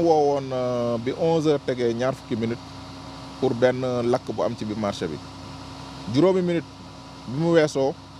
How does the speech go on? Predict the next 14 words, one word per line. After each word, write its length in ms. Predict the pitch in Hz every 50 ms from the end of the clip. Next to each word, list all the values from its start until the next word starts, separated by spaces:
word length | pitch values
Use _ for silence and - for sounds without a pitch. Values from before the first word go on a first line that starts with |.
| - - -
donc 160 | - 123 131 127 -
ñaari 460 | 135 131 120 120 135 151 170 170 165
engin 420 | 156 165 160 151 143 139 143 135 139
ñëw 140 | 139 131 127
nañ. 140 | 120 107 90 82 - - - - - - - - - - - - - - - - - - - - -
Donc 200 | 113 131 139 135
foofu 420 | 131 - 160 175 180 180 190 202 226 - - - 196
gis 120 | 143 160 170
nañ 180 | 170 165 165
fa 140 | 151 - 160 160 139
fukki 240 | 123 - 202 - 214 175
cantines 380 | - 180 170 160 156 151 147
yu 60 | 143 135
jàppoon. 360 | 139 135 120 - 123 98 92